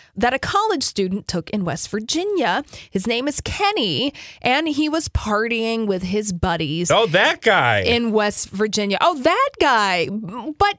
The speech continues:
Speaker 1: you know, we party hard, right? So you party hard. And Kenny was smart. Kenny was thinking about other people. Kenny's like, "I can't get behind the wheel of my vehicle. I'm gonna take an Uber home and have a sober cab.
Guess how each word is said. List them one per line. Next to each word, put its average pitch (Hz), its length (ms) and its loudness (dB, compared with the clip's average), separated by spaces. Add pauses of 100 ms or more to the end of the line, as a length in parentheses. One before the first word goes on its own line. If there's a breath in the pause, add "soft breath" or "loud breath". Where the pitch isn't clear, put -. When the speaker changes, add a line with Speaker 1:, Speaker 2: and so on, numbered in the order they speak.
Speaker 1:
you 466 100 2
know, 294 340 2
we 285 160 0
party 330 400 0
hard, 330 420 2
right? 208 380 2
So 269 120 0
you 220 100 0
party 254 360 0
hard. 202 580 0 (600)
And 190 140 -2
Kenny 226 240 -2
was 240 160 -2
smart. 175 420 -4 (360 loud breath)
Kenny 233 260 -4
was 240 140 -2
thinking 190 340 -4
about 180 240 -2
other 175 200 -2
people. 175 280 -6
Kenny's 233 300 -6
like, 214 200 -6
"I 254 80 -2
can't 262 280 -12
get - 160 -8
behind 175 340 -4
the 170 60 -4
wheel 175 320 -2
of 170 120 -6
my 170 120 -2
vehicle. 185 480 -2 (240 loud breath)
I'm 285 120 -2
gonna 302 160 -2
take 285 240 -4
an 262 160 -2
Uber 330 280 -2
home 196 400 -4 (260 loud breath)
and 254 100 -2
have 269 160 0
a 285 60 -2
sober 330 400 -2
cab. 190 460 -2